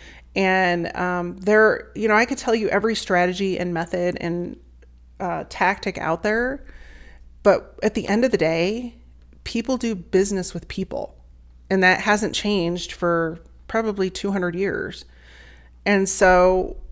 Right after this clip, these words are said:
if we can get back to that and we can remember that these people that we want to get in front of, that we want to help, really just want a problem solved,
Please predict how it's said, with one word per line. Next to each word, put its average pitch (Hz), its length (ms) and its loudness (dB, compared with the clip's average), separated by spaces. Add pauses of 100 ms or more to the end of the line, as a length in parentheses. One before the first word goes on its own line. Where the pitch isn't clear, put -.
(760)
if 208 180 2
we 220 100 0
can 214 180 0
get 208 220 2
back 214 260 2
to 190 120 -8
that 170 280 -4
and 180 120 -2
we 180 80 -4
can 196 140 -6
remember 202 360 0
that 175 140 0
these 185 180 -4
people - 720 -2
that 180 120 4
we 208 80 4
want 196 220 0
to 190 60 0
get 185 120 0
in 165 60 -4
front 208 240 -2
of, 185 80 0
that 156 120 -4
we 190 120 0
want 185 400 -2
to - 80 -10
help, 202 520 -2 (720)
really 226 380 4
just 202 220 -2
want 175 120 -2
a 160 40 -4
problem 175 440 -2
solved, - 560 -6